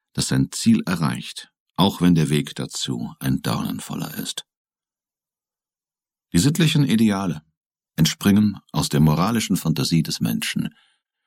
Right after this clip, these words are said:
Ihre Verwirklichung hängt davon ab, dass sie von dem Menschen stark genug begehrt werden,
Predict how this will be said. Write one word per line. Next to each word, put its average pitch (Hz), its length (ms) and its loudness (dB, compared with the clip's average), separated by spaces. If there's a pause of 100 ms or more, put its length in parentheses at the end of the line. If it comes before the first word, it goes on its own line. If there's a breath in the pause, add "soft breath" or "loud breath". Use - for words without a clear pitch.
(160)
Ihre 104 200 6
Verwirklichung 87 920 2
hängt 104 400 2
davon 90 340 -2
ab, 226 180 -4 (520)
dass - 220 2
sie 107 120 4
von 98 220 2
dem 85 160 4
Menschen 98 560 2
stark 101 460 -4
genug 92 440 2
begehrt - 460 -4
werden, - 380 0